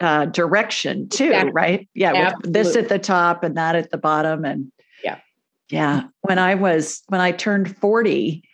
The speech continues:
Speaker 1: I had a birthday weekend with nine of my best girlfriends in New Orleans, and we all flew into New Orleans,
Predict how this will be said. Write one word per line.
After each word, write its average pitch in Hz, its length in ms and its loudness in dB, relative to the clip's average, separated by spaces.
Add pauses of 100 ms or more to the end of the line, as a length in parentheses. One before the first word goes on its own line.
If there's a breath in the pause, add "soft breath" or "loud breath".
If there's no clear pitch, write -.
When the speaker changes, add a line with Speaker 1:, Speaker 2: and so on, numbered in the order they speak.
(320 loud breath)
Speaker 1:
I 160 100 -2
had 170 320 2
a 147 160 4 (100)
birthday 175 400 2
weekend 143 560 -2
with 151 180 -2
nine 160 300 2
of 170 80 0
my 156 120 2
best 143 300 0
girlfriends 143 640 -2
in 151 80 -2
New 147 140 -2
Orleans, 151 760 -2
and 165 100 -2
we 156 120 0
all 156 220 2
flew 165 280 2
into 151 300 0
New 147 140 -2
Orleans, 143 580 -2